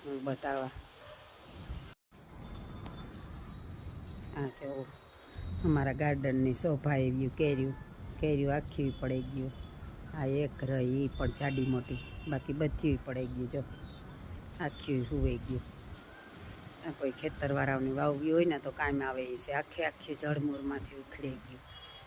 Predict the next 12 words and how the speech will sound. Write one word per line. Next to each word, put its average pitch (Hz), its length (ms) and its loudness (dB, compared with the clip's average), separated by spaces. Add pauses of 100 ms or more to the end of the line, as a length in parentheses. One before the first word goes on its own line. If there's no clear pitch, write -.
(120)
આવો 151 260 4
જોરદાર 156 600 2
પવન 135 300 2
આવ્યો. 127 340 -2
મને 147 200 6
ફાર 151 360 8
હતી 151 260 4
કે 143 140 0
મારી 135 240 4
બિલ્લી 151 400 8
જાહે 127 380 2
આજ. 120 160 0